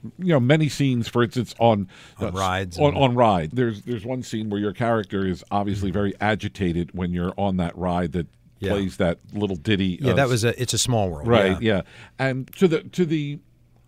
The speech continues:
Speaker 1: other guests that are on the same boat as you, it's looking like someone's taking a family home
Speaker 2: Mm-hmm.
Speaker 1: video, right?
Speaker 2: Yeah.
Speaker 1: But you're actually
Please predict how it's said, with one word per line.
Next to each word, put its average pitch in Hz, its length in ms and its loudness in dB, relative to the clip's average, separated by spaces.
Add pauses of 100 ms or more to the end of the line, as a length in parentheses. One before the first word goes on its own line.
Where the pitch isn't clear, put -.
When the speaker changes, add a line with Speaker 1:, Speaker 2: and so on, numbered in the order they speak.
(120)
Speaker 1:
other 196 220 4
guests 135 460 4
that 113 140 2
are 110 140 0
on 131 260 2
the 104 100 0
same 120 340 0
boat 123 340 8
as 107 300 2
you, 98 200 4
it's 110 220 0
looking 117 320 0
like 101 320 2
someone's 107 400 -2
taking 107 340 -4
a 101 140 0
family 110 640 0 (640)
home 151 200 6
Speaker 2:
Mm-hmm. - 60 2
Speaker 1:
video, 101 400 4
right? 101 240 2
Speaker 2:
Yeah. 117 220 2 (140)
Speaker 1:
But 135 100 6
you're 190 160 4
actually 143 480 2